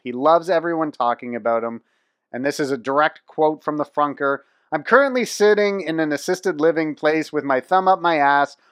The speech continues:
whistling Dixie, but I don't remember the words." So that certainly sounds like <laughs> how Terry Funk would respond to, you know, being put in a,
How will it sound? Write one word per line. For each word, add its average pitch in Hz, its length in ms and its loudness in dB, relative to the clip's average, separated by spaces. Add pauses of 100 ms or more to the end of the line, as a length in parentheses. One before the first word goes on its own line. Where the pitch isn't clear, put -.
(120)
whistling 180 560 0
Dixie, 160 540 0 (140)
but 156 120 4
I 156 100 6
don't 131 320 -4
remember 120 420 -2
the 117 120 0
words." 87 600 -16 (440)
So 190 80 0
that 262 180 4
certainly 294 320 4
sounds 147 720 4 (500)
like 127 440 2 (340)
<laughs> - 20 -20
how 180 260 4
Terry 175 440 4
Funk 160 380 2
would 151 180 0
respond 143 640 4
to, 135 300 0 (300)
you 165 100 -2
know, 117 160 0
being 120 260 -2
put 120 220 0
in 117 100 -8
a, 113 300 -4